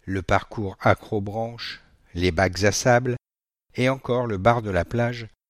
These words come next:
ont fait le bonheur des familles. Le carton plein des activités proposées lors de cette édition a été le terrain de jeu cyclable, appelé aussi pump track. Pour les jeunes pratiquants, le skate,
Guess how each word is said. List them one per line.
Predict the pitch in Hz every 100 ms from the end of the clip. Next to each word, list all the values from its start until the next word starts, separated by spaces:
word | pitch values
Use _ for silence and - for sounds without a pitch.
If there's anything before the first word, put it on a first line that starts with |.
| _ -
ont | 139
fait | 156 156
le | 127
bonheur | 110 113 123 113
des | 104
familles. | - 95 85 76 80 80 _ _ _ _ _ _ _ _ -
Le | 104
carton | 113 147 - 151 120
plein | 165 175
des | 135 101
activités | 90 - 107 107 - 123
proposées | - 95 - 104 120 117
lors | 98 90
de | 82 80
cette | - 82 87
édition | 78 90 - 120 117 _ _ _ _ _ _ -
a | 139
été | 147 - 151
le | 131
terrain | - 123 117
de | 113 110
jeu | 113
cyclable, | 104 98 - 92 71 78 - _ _ _ -
appelé | 98 - 101
aussi | 95 90 - 123 - _ _
pump | - 104 101
track. | - 80 - - - _ _ _ _
Pour | - 92
les | 95
jeunes | 87 117 113
pratiquants, | 113 - 98 - 107 110 _ _ _
le | 85 90
skate, | - 127 123